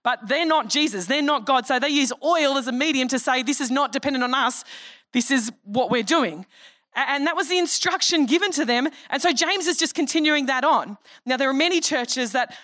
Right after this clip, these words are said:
no longer do that. A-, and I believe, personally, I could be wrong, that that may be died out because of experience, because a bunch of people have been prayed for and they hadn't been healed. And so they're like, "Well, that clearly can't mean what it means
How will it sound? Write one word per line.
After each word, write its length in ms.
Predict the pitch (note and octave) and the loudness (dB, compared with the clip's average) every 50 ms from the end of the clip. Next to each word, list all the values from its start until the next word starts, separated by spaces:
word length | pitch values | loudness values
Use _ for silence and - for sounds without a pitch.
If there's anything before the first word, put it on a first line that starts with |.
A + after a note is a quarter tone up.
| - - | -10 -4
no 240 | A3+ C4+ C#4 C#4+ C#4+ | -2 0 2 2 2
longer 240 | C4+ C4 A#3+ A#3+ | 2 2 0 0
do 240 | G#3+ - A#3 B3 B3 | -2 0 2 2 2
that. 340 | G3+ F#3+ D3+ D#3 - F#3+ - _ _ _ - _ _ _ _ _ - - | 2 0 -2 -4 -10 -16 -20 _ _ _ -20 _ _ _ _ _ -6 -4
A-, 20 | |
and 260 | A#3+ C4 A#3 C#4 C#4+ | -2 -2 0 0 2
I 200 | C#4+ D4+ D#4+ E4 | 4 4 4 2
believe, 500 | C4 G3+ - C4 B3+ A#3+ A3+ A#3 B3 - | 0 -2 -4 -2 0 0 0 0 0 -2
personally, 420 | - B3+ A#3+ A#3 - - A#3+ A#3+ A3+ | -2 -2 0 0 0 0 0 0 -2
I 40 | G#3+ | -2
could 180 | - C4+ B3+ | -2 -4 -4
be 120 | A#3 A#3 G#3 | -2 -2 -2
wrong, 360 | F#3+ F#3 D#3+ F3 A3+ B3 - - - - _ _ _ _ _ _ _ _ _ _ _ _ - | -2 -2 -2 -2 -2 -4 -8 -14 -20 -20 _ _ _ _ _ _ _ _ _ _ _ _ -6
that 220 | B3 B3 F#3+ F#3 | -6 -4 -2 -2
that 160 | B3+ C4+ - | -2 -2 0
may 160 | C#4 D4 D4+ C#4 | 0 0 0 0
be 100 | C4+ B3 | 0 0
died 300 | G3+ A#3+ A#3 A3+ A3 A3 | 0 2 2 2 2 2
out 200 | A3 G#3+ - - | 2 0 0 -2
because 360 | A3 - - A#3+ A3 G3 G#3 | -6 -6 -2 -2 -2 0 -2
of 80 | G3 | -4
experience, 800 | G#3+ - - - - A3 F#3 F3+ E3+ F3 - - - - - - _ _ _ _ _ _ _ _ _ _ - | -4 -4 -4 -4 -4 -6 -8 -8 -8 -10 -12 -8 -8 -8 -8 -8 _ _ _ _ _ _ _ _ _ _ -12
because 180 | A3 G3+ A#3+ A3 | -6 -4 -4 -2
a 40 | F#3 | 0
bunch 200 | B3+ C4+ C4 - | -2 -2 -2 -2
of 60 | B3 | -2
people 180 | C#4 C4 D4 | -2 -2 -2
have 60 | C#4 B3 | 0 0
been 160 | C#4 C4+ A#3+ | -2 -2 -2
prayed 260 | - A#3+ G#3 G#3 G#3 | -2 -2 -2 -2 -4
for 380 | - - G3 F3+ F#3 F3+ F3+ - _ _ _ _ _ _ _ _ - | -6 -4 -4 -4 -4 -6 -8 -14 _ _ _ _ _ _ _ _ -10
and 120 | G#3 G#3 | -6 -4
they 20 | G3 | -2
hadn't 220 | G#3+ A3+ G#3+ G#3 | -2 -2 -2 -2
been 180 | F#3+ G#3 G3 F#3+ | -4 -4 -6 -6
healed. 400 | - G#3 F#3 D3+ - E3+ - - - _ _ _ _ _ _ _ _ _ _ _ _ _ - | -8 -8 -8 -8 -10 -12 -14 -18 -20 _ _ _ _ _ _ _ _ _ _ _ _ _ -8
And 100 | - F#3+ | -6 -4
so 100 | - B3 | -2 -2
they're 80 | A3 A3+ | -2 0
like, 220 | A3 A3+ A3 A3+ - | 0 0 -2 0 0
"Well, 340 | B3 A#3 A#3 A#3 B3 A#3 - - - - - - | 2 2 4 2 2 0 -4 -12 -20 -14 -8 -4
that 200 | C4 B3+ B3+ - | -4 -4 -4 -4
clearly 320 | - C#4 C#4+ C4 B3 B3 | -4 -2 -2 -2 -2 -2
can't 240 | - - A#3+ A3 G#3 | -2 -2 -4 -2 -2
mean 200 | A#3 A#3 A3+ G#3+ | -2 -2 -2 0
what 120 | G#3 G3 | -2 -2
it 80 | F#3 - | -2 -2
means 580 | G3+ A#3+ B3+ G#3 D3+ A3 D3+ - - - - | -2 -2 -2 -2 -4 -8 -10 -8 -8 -8 -8